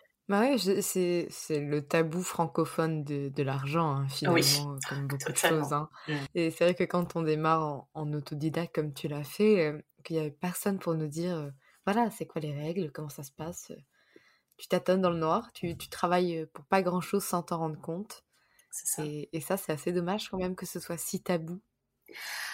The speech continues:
Speaker 2: C'est extrêmement dommage. Euh, bon, il y a, il y a pas mal d'illustrateurs maintenant avec les réseaux sociaux qui, qui luttent un peu contre ça, qui, qui disent, « Bah, n'hésitez pas à venir nous poser des questions, on est là pour vous aider. » Parce que, ben, ça, ça tue un peu des carrières,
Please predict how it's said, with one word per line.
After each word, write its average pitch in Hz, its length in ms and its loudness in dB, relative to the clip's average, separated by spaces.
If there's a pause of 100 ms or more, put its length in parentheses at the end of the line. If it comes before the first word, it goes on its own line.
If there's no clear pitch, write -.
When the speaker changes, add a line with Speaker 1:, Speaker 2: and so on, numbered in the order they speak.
(160)
Speaker 2:
C'est - 280 6
extrêmement 254 480 2
dommage. 208 540 4 (120)
Euh, 175 220 -2
bon, 180 120 2
il 190 60 2
y 160 40 2
a, - 200 -6
il - 80 -10
y - 40 -6
a - 80 -8 (220)
pas 208 140 4
mal 220 160 2
d'illustrateurs 196 520 0
maintenant 185 200 4
avec 190 140 0
les 180 60 2
réseaux 180 200 4
sociaux 202 400 0
qui, 196 280 -8
qui - 200 0
luttent 214 340 4
un 180 60 4
peu 190 140 -2
contre - 300 -4
ça, 208 220 2
qui, 160 480 -12
qui - 120 -14
disent, « 185 240 -4
Bah, 135 120 -2
n'hésitez 196 420 6
pas 214 160 4
à 202 100 6
venir 185 220 2
nous 165 80 0
poser 180 240 2
des 170 100 0
questions, 208 400 2
on 185 100 2
est 170 80 2
là 180 80 4
pour 170 180 -6
vous 156 180 0
aider. » 214 260 2 (440)
Parce 165 180 0
que, - 120 -4
ben, 170 200 -6
ça, - 280 -2
ça - 200 -6 (100)
tue - 280 -6
un 202 100 0
peu 214 140 -4
des 202 120 -2
carrières, 196 580 -4